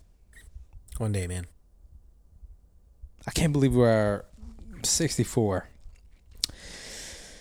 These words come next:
Speaker 1: Sixty-four.
Speaker 2: Sixty-four.
Speaker 1: I have a question for you, man.
Speaker 2: It's like a lot, but a little. Yeah, what's up?
Speaker 1: I have a, I have a, a question about time off from work.
Speaker 2: Okay.
Speaker 1: Okay. I liked your question on Twitter, by the way.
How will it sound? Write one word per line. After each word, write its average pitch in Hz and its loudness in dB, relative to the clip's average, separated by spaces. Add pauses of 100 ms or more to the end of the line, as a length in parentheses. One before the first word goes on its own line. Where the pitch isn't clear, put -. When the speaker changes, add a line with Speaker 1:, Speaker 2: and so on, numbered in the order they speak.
(440)
Speaker 1:
Sixty-four. 185 2
Speaker 2:
Sixty-four. 101 4
Speaker 1:
I - -6
have 156 2
a 120 -4
question 90 2
for 98 -4
you, 90 -2
man. 92 -4 (160)
Speaker 2:
It's - -4
like 131 -4
a 120 -2
lot, 113 -4
but 135 -6
a 120 -4
little. 123 -2
Yeah, 113 0
what's 104 -2
up? - 0 (540)
Speaker 1:
I - -10
have 95 -2
a, 87 -2
I - -4
have 92 -6
a, 87 -4 (100)
a - -10
question 110 0
about 92 -2 (500)
time 110 2
off 90 0
from - -4
work. - -12 (380)
Speaker 2:
Okay. 104 2 (360)
Speaker 1:
Okay. 90 -10 (840)
I - 0
liked 202 4
your 165 6
question 165 2
on 101 2
Twitter, - -2
by 87 -6
the 92 -8
way. 87 -10